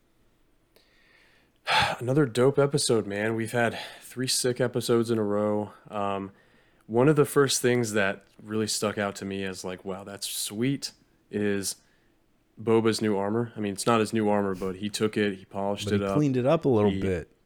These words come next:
Speaker 1: Yeah, he put that, put that matte paint on it. Um, it looks like Boba. One of the things about Boba that I was always a little bit, a little bit,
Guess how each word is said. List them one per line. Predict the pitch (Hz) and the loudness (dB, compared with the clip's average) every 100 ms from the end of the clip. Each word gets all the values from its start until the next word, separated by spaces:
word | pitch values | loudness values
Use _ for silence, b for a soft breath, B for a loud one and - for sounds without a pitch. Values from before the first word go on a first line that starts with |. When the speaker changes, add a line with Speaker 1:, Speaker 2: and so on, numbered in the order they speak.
| _ - | _ -4
Speaker 1:
Yeah, | 110 101 | -2 -2
he | |
put | - 117 | 0 0
that, | 120 110 - | 2 0 -2
put | 113 | -2
that | 104 | -2
matte | 101 104 104 - | 0 -2 -4 -6
paint | 107 107 101 | -4 -4 -2
on | 104 104 | -2 0
it. | 101 107 b b b _ | -2 -6 b b b _
Um, | 98 95 92 95 - | -6 -4 -4 -8 -6
it | 110 | -2
looks | 127 127 | -2 0
like | 135 113 | 0 2
Boba. | 113 113 110 107 B B - - - - | 2 4 4 2 B B -14 -12 -14 -4
One | 131 147 226 | 4 6 6
of | |
the | 226 | 6
things | 220 202 | 4 4
about | 165 156 | 4 2
Boba | 123 127 123 | 4 4 4
that | 107 | 2
I | 101 104 | 2 2
was | 107 107 | 2 0
always | 107 104 | -2 -2
a | 104 | -4
little | 104 104 | -4 -4
bit, | 98 101 98 b b _ - | -4 -4 -6 b b _ 0
a | |
little | 120 120 | 2 4
bit, | 110 104 | 2 0